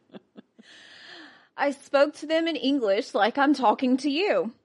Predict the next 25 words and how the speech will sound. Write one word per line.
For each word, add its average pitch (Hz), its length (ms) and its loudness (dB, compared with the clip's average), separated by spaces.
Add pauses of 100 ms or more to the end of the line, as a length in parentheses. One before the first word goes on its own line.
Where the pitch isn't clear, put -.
(160)
I 208 180 2
pulled 233 280 4
up 220 120 -2
a 277 60 2
chair 202 380 2
right 175 280 2
next 214 360 -2
to 226 100 2
the 220 80 -2
cage 202 440 0
and 220 120 0
I 240 140 0
sat 285 320 -2
down. 262 520 0 (420)
I 220 120 -4
told 254 280 2
the 240 80 -2
hamsters 226 640 -6
everything 202 520 -6
I 185 100 -4
was 175 200 -10
<laughs> - 20 -20
going 240 380 0
to 247 120 -8
do. 180 340 -4